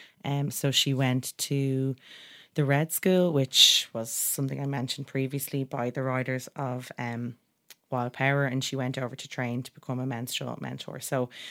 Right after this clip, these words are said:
she runs, um, Wild Alchemy, uh, sorry, Red Alchemy, which is where, that was the course I did, where you go, you learn about menstrual cycle awareness, you can become a mentor. And she's also, um, involved with Revolution Period.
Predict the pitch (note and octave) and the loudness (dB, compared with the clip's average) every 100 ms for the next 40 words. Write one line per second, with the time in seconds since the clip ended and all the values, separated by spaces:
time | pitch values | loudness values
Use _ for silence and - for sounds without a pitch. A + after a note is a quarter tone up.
0 | - - - C#3+ C3 C3+ C3 B2+ B2+ B2+ | -14 0 2 2 0 0 0 0 0 0
1 | - - B2 A#2+ A#2+ A#2+ A#2+ B2 - _ | -4 -6 -6 -4 -4 -4 -4 -6 -10 _
2 | - - _ C#3 C3 B2+ B2+ C#3+ D3+ F3 | -10 -10 _ 0 2 0 0 -2 0 0
3 | D#3+ D3+ D3 - - - _ - C3+ D3 | 2 2 0 -4 -20 -20 _ -4 0 2
4 | C3+ C#3 C3+ C3 C3 C#3 C3 B2+ B2 B2+ | 4 4 4 0 2 2 2 0 -2 -4
5 | B2+ - C3 B2 B2+ B2 B2 A#2+ B2+ - | -4 -6 -4 -6 -6 -4 -6 -6 -10 -8
6 | B2+ B2 B2+ B2+ B2+ B2+ B2+ - - B2 | -8 -4 -2 0 0 0 -2 -6 -8 -8
7 | B2 - A#2+ B2 B2+ F3 F#3+ F#3 E3+ E3+ | -6 -4 -4 -4 0 2 2 0 0 0
8 | E3 D#3+ E3 D#3+ D#3+ D3+ D3+ D#3 - C3 | -2 -2 0 0 0 0 2 0 -2 -4
9 | C3+ B2+ - C3+ C3 C3 B2+ - C3 B2+ | -4 -6 -4 -2 0 0 -2 -2 -2 -2
10 | B2 - - - - C3 D3 C3+ C3 C3 | -4 -12 -18 -16 -6 -4 -2 -2 -4 -4
11 | - B2+ C3 C3+ C3+ - C#3 B2+ B2 B2 | -2 0 0 -2 -4 -6 -4 -4 -4 -4
12 | C3 C3 B2 B2+ B2 C3 A#2+ A#2+ A#2+ - | -4 -4 -4 -6 -6 -6 -6 -6 -6 -8
13 | - D#3+ D#3+ D#3 D3+ D3 D3 | -2 2 2 2 2 0 -2